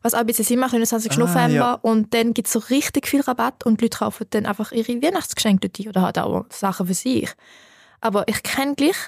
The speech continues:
Speaker 1: eins, zwei, die wirklich einfach alle Weihnachtsgeschenke am Black Friday kaufen, einfach weil es billiger ist.
Speaker 2: Ah, das macht ja schon Sinn. Aber ist es denn wirklich billiger, frage ich mich jetzt grad.
Speaker 1: Ist schon.
Speaker 2: Ah.
Speaker 1: Es gibt halt schon sehr viel Rabatt, wenn du so ein bisschen drauf
Speaker 2: Okay.
Speaker 1: achtest.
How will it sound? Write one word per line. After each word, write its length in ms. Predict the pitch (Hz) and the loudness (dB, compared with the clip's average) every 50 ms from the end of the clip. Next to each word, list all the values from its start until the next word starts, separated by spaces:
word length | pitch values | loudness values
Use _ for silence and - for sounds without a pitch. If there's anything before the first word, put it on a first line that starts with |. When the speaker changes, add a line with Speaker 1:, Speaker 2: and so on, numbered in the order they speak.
| - _ - | -12 _ -2
Speaker 1:
eins, 320 | 269 269 269 294 302 - | 0 2 2 2 0 0
zwei, 260 | - - - 254 247 | -2 0 0 2 2
die 100 | 247 226 | 2 2
wirklich 280 | 214 226 226 - 233 214 | 2 0 0 0 -2 -2
einfach 260 | 220 220 226 - - _ _ _ _ _ _ _ _ - | 0 -2 -2 -4 -6 _ _ _ _ _ _ _ _ -2
alle 200 | 208 196 196 185 | 2 2 2 2
Weihnachtsgeschenke 560 | 185 180 185 - - - 190 180 180 - - | 2 2 0 -2 -2 -2 0 0 0 -2 -4
am 240 | 175 175 175 175 180 | -6 -6 -6 -6 -8
Black 180 | 165 - - | -10 -12 -12
Friday 280 | - - - - - 202 | -8 -8 -6 -6 -6 -4
kaufen, 340 | - - - - - - - | -4 -4 -4 -4 -6 -6 -4
einfach 200 | - 190 - - | -4 -4 -2 0
weil 80 | 202 185 | 0 0
es 80 | - - | 0 0
billiger 380 | - 185 180 175 180 180 175 185 | 0 2 2 2 2 0 0 0
ist. 100 | 180 - | 0 0
Speaker 2:
Ah, 40 | |
das 100 | 147 - | 2 2
macht 160 | 147 147 117 120 | 2 0 0 -2
ja 80 | 123 | 0
schon 120 | 107 135 - | 0 0 0
Sinn. 340 | - 226 196 131 117 - | 2 2 2 0 0 0
Aber 220 | - - - 147 - _ - | -2 -2 -2 -4 -4 _ 0
ist 120 | 185 202 254 | 2 2 2
es 80 | - | 2
denn 120 | - 330 302 | 0 0 0
wirklich 260 | 302 285 - 254 175 | 0 0 0 0 0
billiger, 360 | 135 131 123 120 - 120 110 | 2 0 0 2 0 -2 0
frage 140 | - 135 131 | 0 2 2
ich 40 | 135 | 4
mich 80 | 143 | 2
jetzt 100 | 143 - | 2 2
grad. 300 | - 113 - - - - _ _ _ _ _ _ - | 0 -4 -4 -4 -8 -14 _ _ _ _ _ _ -6
Speaker 1:
Ist 200 | - 254 302 - | -2 0 0 0
schon. 320 | - - - 254 262 262 233 | 0 0 2 4 4 6 6
Speaker 2:
Ah. 60 | 190 | 4
Speaker 1:
Es 100 | 220 - | 4 2
gibt 160 | - 269 - | 0 0 0
halt 160 | 247 240 - | 0 0 0
schon 160 | - - 269 269 | 0 0 0 0
sehr 300 | - - 240 220 214 226 | 0 0 0 0 0 0
viel 140 | - 226 208 | -2 -2 -2
Rabatt, 380 | - 202 196 196 170 180 - | 0 -2 0 0 -2 -2 0
wenn 100 | - 214 | 2 2
du 40 | 208 | 2
so 60 | - 220 | 2 2
ein 100 | - 202 | 0 0
bisschen 220 | - 214 - - | 0 0 0 2
drauf 100 | - 127 131 | 2 2 2
Speaker 2:
Okay. 160 | 123 117 113 | 2 0 0
Speaker 1:
achtest. 440 | 120 277 294 359 - - - - | 2 2 2 2 2 0 -2 -2